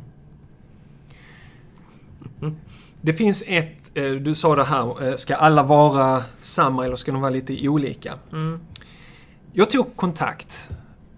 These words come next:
Speaker 2: Mm.
Speaker 1: med en nära vän på Facebook som
Speaker 2: Mm.
Speaker 1: lutar åt det liberala hållet,
Speaker 2: Mm.
Speaker 1: som är muslim. Och jag skickade honom den här debattartikeln. Jag sa, "Du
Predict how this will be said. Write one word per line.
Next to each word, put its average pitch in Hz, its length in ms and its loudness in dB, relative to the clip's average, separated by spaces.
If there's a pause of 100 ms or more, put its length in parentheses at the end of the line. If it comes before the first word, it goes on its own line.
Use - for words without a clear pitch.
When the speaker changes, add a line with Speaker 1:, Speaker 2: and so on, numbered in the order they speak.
(460)
Speaker 2:
Mm. 151 100 -2
Speaker 1:
med 139 180 -2
en 139 100 -4
nära 143 280 -2
vän 131 180 -6
på 123 120 -12
Facebook - 640 -14
som 156 300 -8
Speaker 2:
Mm. 131 160 -10
Speaker 1:
lutar 139 360 -4
åt 117 120 -10
det 127 100 -6
liberala 127 760 -6
hållet, - 480 -8
Speaker 2:
Mm. 165 180 -6
Speaker 1:
som 160 160 -8
är 135 80 -4
muslim. 131 520 -8
Och 165 180 -4
jag 208 300 -4
skickade 185 360 -4
honom 143 320 -2
den 139 140 -8
här 135 180 -6
debattartikeln. 135 920 -8
Jag 156 140 -6
sa, 156 160 -2
"Du 160 100 -4